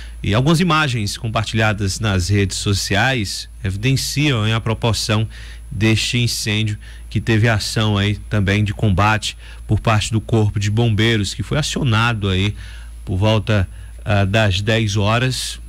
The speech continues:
fez o, o trabalho aí de combate a essas chamas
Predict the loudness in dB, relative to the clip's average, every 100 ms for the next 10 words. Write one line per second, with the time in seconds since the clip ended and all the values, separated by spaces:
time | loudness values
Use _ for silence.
0 | -8 -2 -2 0 -2 -4 -2 -2 0 2
1 | 2 2 2 0 0 0 0 -2 0 2
2 | 2 0 0 -2 -2 2 2 4 2 0
3 | -6